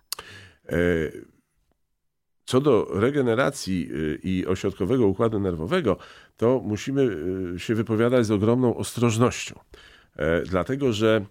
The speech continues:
e, przez, y, dziesięciolecia, właściwie stulecia wręcz, e, było założenie, że nie ma regeneracji neuronów. E, i, e, w sensie globalnym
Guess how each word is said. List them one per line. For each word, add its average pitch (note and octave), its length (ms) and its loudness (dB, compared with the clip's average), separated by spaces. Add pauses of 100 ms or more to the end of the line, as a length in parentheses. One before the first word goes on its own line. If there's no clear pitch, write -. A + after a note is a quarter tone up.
(280)
e, E2+ 480 -2
przez, - 440 -2
y, F#2 180 2 (200)
dziesięciolecia, G#2+ 920 0 (420)
właściwie - 380 -14
stulecia A2+ 580 -2
wręcz, D2 300 -8 (380)
e, E2 220 0
było F2+ 500 2
założenie, G2+ 840 2
że A2 500 0
nie A#2+ 220 2
ma B2+ 320 0
regeneracji G2+ 1000 0
neuronów. F2+ 680 0 (460)
E, F#2 460 2 (360)
i, F#3+ 360 2
e, - 40 -2 (680)
w - 120 -12
sensie E3 440 2
globalnym G3 760 2